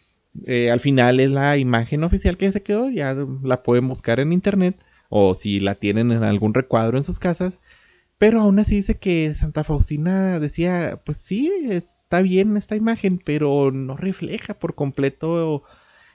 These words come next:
la preciosura que yo vi de mi Señor". Bueno, eh,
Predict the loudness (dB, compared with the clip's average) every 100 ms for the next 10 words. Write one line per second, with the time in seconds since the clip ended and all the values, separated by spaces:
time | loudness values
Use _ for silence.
0 | -4 0 2 2 2 2 -2 0 0 0
1 | -2 0 2 2 0 -4 -4 -2 -2 -4
2 | -6 -6 -6 -4 -6 -10 _ _ _ _
3 | _ _ _ _ _ _ _ -4 0 2
4 | 0 -4 -14 -20 _ _ _ _ -6 -2
5 | -2 -2